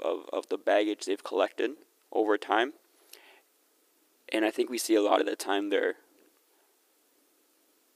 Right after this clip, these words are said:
they, they, they, they switch up one thing in their life. Um,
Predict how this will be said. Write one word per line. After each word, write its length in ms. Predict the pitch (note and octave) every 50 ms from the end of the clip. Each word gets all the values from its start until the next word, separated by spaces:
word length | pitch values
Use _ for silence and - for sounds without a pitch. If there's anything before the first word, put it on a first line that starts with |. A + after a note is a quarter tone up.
| _ _ _ _ _ _ _ _ _ _ _ _ - -
they, 220 | - - G#2 - - -
they, 200 | - G2 F2+ - - -
they, 360 | - G2 F#2+ F#2+ F2+ F2+ - - _ _
they 120 | - G#2 G#2
switch 260 | - - A#2 - -
up 140 | A#2+ - -
one 200 | - G#2 G2 -
thing 260 | - G#2 F#2 F#2 F2+ - - _ _ _ _ _ _ _ _ _ _ _ _ _ _ -
in 60 | G2 G2+
their 120 | F#2+ D2
life. 340 | C2 C#2+ C2 A1 - - - - _ _ _ _ _ _ _ _ _ _ _
Um, 320 | - E2 F2+ - - -